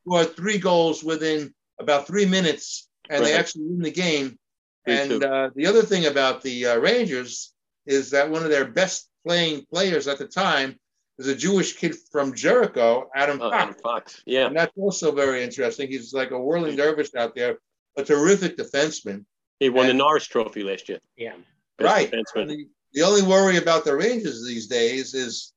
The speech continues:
Speaker 1: their supposed superstar, Panarin, hasn't been doing anything, which is unbelievable.
Speaker 2: Right.
Speaker 1: So you
Speaker 2: Right.
Speaker 1: wonder about that. But, uh, the Rangers, uh, it, it's nice to see them playing this well.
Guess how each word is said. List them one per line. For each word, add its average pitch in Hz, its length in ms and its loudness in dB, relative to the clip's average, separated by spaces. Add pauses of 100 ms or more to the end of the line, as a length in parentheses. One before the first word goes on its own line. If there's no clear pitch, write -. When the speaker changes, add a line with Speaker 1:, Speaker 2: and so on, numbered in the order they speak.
(160)
Speaker 1:
their 151 100 4
supposed 170 520 0
superstar, 135 840 -4 (520)
Panarin, 139 560 2 (280)
hasn't 147 340 -4
been 139 100 -4
doing 139 180 -6
anything, 135 400 -4
which 110 160 -8
is 110 80 -8
unbelievable. 131 600 -2
Speaker 2:
Right. - 60 -16 (280)
Speaker 1:
So 120 300 -6
you 120 100 -4
Speaker 2:
Right. 143 80 -2
Speaker 1:
wonder 175 260 -2
about 139 340 -6
that. 120 300 -2 (440)
But, 135 280 -4
uh, 139 300 4
the 147 140 4
Rangers, 240 760 -4
uh, 208 320 0 (320)
it, 151 140 -8
it's 175 240 -10
nice 196 240 -4
to 185 60 -14
see 196 160 -6
them 208 160 -6
playing 214 240 -6
this - 200 -10
well. 98 220 -10